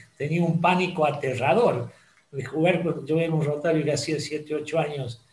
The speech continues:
que, y después cuando me di cuenta de que íbamos a apostar por una subvención compartida, me di cuenta de que si yo llegaba a perder, el club no tenía una moneda para cumplir esa promesa. Fue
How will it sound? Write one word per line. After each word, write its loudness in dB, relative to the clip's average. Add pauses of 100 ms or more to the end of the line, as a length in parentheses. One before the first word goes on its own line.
(180)
que, -4
y -6
después -2
cuando 2 (220)
me -4
di 0
cuenta 4
de 2
que -2
íbamos 4
a 8
apostar 2
por 2
una 4
subvención 0
compartida, -2
me -4
di 2
cuenta 2
de 2
que -2
si -6
yo 0
llegaba 4
a -2
perder, 0
el -4
club 2
no 2
tenía 2
una 4
moneda 0
para -2
cumplir -6
esa -4
promesa. -4 (680)
Fue 0